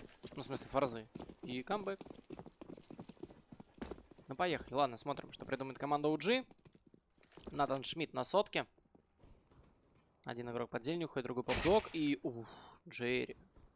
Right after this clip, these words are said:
Один выстрел, одно убийство. Профессионально. Но дальше смотрим пока за большинством команды. Форза в защите. Номер третий.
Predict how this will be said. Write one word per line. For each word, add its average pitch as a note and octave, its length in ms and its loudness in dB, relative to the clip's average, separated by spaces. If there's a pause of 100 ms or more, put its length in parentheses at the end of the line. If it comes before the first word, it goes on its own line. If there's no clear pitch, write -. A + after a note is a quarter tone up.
Один B2 240 -6
выстрел, D#3 340 0
одно E3 180 0
убийство. F#3+ 380 -6 (640)
Профессионально. - 720 -6 (840)
Но A#2+ 180 -8
дальше B2+ 340 -4
смотрим B2 360 -8
пока B2+ 360 -8 (380)
за B2 160 -6
большинством C3+ 500 -2
команды. A#2 320 -8
Форза B2+ 320 2
в - 20 -6
защите. C#3 560 2 (1000)
Номер B2 260 -2
третий. D3 380 0